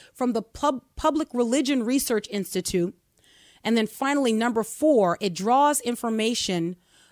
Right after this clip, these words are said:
uh, from the research conducted by the Gallup Annual Religion Survey from nineteen ninety-two to twenty sixteen. And when you put all of that information together and you study trends, and, and these are the types of, um,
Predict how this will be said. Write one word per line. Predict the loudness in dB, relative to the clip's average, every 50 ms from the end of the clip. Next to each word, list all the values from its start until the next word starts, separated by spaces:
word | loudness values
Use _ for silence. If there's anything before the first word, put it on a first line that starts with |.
| _
uh, | -4 -4 -4
from | -2 -2 -2 0 0
the | 0 0
research | 0 2 2 2 2 2 0 -2 -4 -4 -4
conducted | -4 -4 -2 -2 -2 -2 -2 -2 -2 -2 -2 -4 -8 _ _ _ _ _ _
by | -4 -2 0 2 2 2 0 -2 -2
the | -4 -4 -4
Gallup | -4 -2 -2 2 2 4 4 4 2 0 -2 -4
Annual | -2 0 0 0 2 0 2
Religion | 2 0 0 2 0 0 2 0 -2 -2 -2
Survey | -2 -2 0 0 0 0 0 -2 -2
from | -2 -2 -4 -2 -2
nineteen | -2 -2 -2 -2 -4 -4 -2
ninety-two | -2 -2 -2 -2 -4 -6 -4 -4 -4 -4 -4
to | -4 -8
twenty | -8 -6 -6 -6 -4 -4 -4
sixteen. | -2 -4 -2 -2 -2 -2 -2 -2 -2 -2 -4 -4 -8 -12 _ _ _ _ _ _ _ _ _ _ _ _ _ _ _ _ _ _
And | -2 0
when | 2
you | 2 2
put | 0 2 4
all | 4 6 4 4
of | 2
that | 2 0 0
information | 0 -2 0 0 0 0 0 0 -2 -2 -4 -4 -4
together | -4 -2 0 0 0 0 0 -4 -6 -8 -10 _ _ _ _ _ _ _
and | -4 -2 0 0
you | 0
study | -2 0 0 0 0 0 0 -2
trends, | -4 -4 -4 -2 -2 0 0 0 0 0 -2
and, | -2 -4 -4 -6 -10 _ _
and | 0 4 4
these | 6 6 4
are | 2
the | 0 -2
types | -6 -4 -2 -2 -2 -2 -2 -2
of, | -2 -2 -2 -6 _ _ _ _ -6
um, | -4 -2 -2 -2 -4 -6 -10